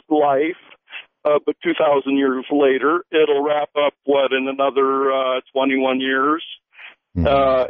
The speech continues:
Speaker 1: and, uh, on a Friday, and maybe, I don't know, I, I don't know if, if, if it'll be that detailed, but that's,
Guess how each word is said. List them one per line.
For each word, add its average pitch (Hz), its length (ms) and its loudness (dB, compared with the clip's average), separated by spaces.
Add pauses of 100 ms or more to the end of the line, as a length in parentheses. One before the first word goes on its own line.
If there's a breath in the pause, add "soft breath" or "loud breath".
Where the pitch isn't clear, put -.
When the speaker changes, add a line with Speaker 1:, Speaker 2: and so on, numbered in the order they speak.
Speaker 1:
and, 135 540 0
uh, 131 300 4
on 135 180 0
a 135 60 -4
Friday, 135 720 0
and 131 140 -4
maybe, 131 360 -4
I 131 140 2
don't 131 220 -4
know, 123 220 0
I, 135 280 -2
I 127 40 0
don't 123 180 -2
know 127 180 2
if, 120 240 -4
if, - 420 -2
if 131 180 0 (120)
it'll 127 220 -2
be 127 80 -2
that 120 320 0
detailed, 117 440 -2
but 123 140 0 (320)
that's, 143 180 0